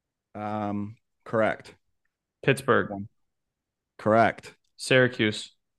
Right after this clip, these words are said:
Speaker 1: Correct.
Speaker 2: Louisville.
Speaker 1: Correct.
Speaker 2: UConn. They won it.
Speaker 1: UConn. Yep.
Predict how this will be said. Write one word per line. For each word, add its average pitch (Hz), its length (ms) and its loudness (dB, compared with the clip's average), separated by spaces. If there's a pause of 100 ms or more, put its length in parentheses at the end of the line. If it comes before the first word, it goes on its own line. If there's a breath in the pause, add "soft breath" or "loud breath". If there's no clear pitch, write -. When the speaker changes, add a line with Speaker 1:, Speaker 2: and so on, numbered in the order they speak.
(200)
Speaker 1:
Correct. 110 520 0 (240)
Speaker 2:
Louisville. 117 640 4 (560)
Speaker 1:
Correct. 110 500 -2 (260)
Speaker 2:
UConn. 113 540 2 (400)
They 117 100 0
won 107 260 2
it. 90 120 -2 (580)
Speaker 1:
UConn. 113 640 0
Yep. 120 300 0